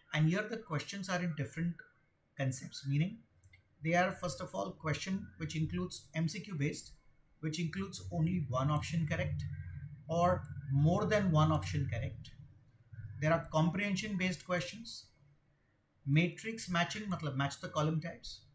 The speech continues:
integer types, integer based questions, matlab answer can be anywhere between zero to nine, that way, assertion and reasoning questions, and numerical value types. So these are the different parameters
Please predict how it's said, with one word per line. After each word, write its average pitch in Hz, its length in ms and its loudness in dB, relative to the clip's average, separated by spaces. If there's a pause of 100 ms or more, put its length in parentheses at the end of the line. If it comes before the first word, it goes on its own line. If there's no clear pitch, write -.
(640)
integer 190 600 2
types, 180 440 -2
integer 160 440 2
based 160 300 -2
questions, 165 400 -6
matlab 151 240 -4
answer 139 240 0
can 151 200 -2
be 151 120 0
anywhere 147 280 2
between 143 340 -2
zero 139 260 0
to 127 100 -8
nine, 127 260 -6 (120)
that 127 220 -4
way, 185 80 -12 (1120)
assertion 214 500 2
and 196 160 2
reasoning 156 380 4
questions, 180 640 -6 (1300)
and 180 340 4
numerical 143 600 0
value 120 340 -6
types. - 520 -14 (680)
So - 140 -8
these 180 180 0
are 190 60 2
the 190 100 0
different 185 380 -2
parameters 135 580 0